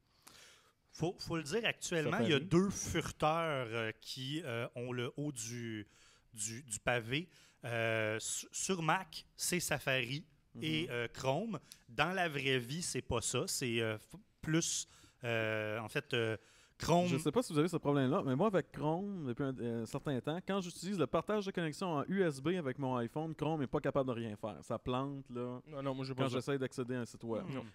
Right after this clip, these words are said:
Speaker 2: Quand j'utilise le partage de connexion Wi-Fi, ça fonctionne, mais en U S B, ça fonctionne pas.
Speaker 1: OK. C'est bizarre.
Speaker 2: C'est bizarre comme problème, mais
Speaker 3: <laughs>
Speaker 2: Firefox et Safari, ça fonctionne.
Speaker 3: Ils font une démo de, de Safari présentement, là.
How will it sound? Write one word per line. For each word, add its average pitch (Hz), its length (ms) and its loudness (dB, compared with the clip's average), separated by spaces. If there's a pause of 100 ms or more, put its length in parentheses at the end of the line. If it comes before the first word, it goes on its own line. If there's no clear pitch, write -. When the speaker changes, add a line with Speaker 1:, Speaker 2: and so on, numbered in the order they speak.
Speaker 2:
Quand 139 100 4
j'utilise 165 240 0
le 165 80 6
partage 160 240 4
de 147 60 -6
connexion 143 360 0
Wi-Fi, 175 520 4
ça 160 100 -2
fonctionne, 151 540 -2
mais 156 80 -2
en 123 120 2
U 139 160 4
S 123 120 0
B, 135 100 -2
ça 131 140 -4
fonctionne 107 340 -8
pas. - 160 -12 (440)
Speaker 1:
OK. 139 240 -14 (600)
C'est - 140 -16
bizarre. 107 340 -12
Speaker 2:
C'est 123 120 -8
bizarre 117 300 -2
comme 117 140 -8
problème, 120 320 -4
mais 120 220 2
Speaker 3:
<laughs> - 40 -16
Speaker 2:
Firefox 151 480 2
et - 60 -20
Safari, 135 320 -4
ça 143 140 -8
fonctionne. 113 320 -8
Speaker 3:
Ils - 40 -10
font 147 140 4
une 139 100 0
démo 139 320 2
de, 127 320 0
de 127 100 0
Safari 127 440 -4
présentement, 117 560 -8
là. 127 100 -12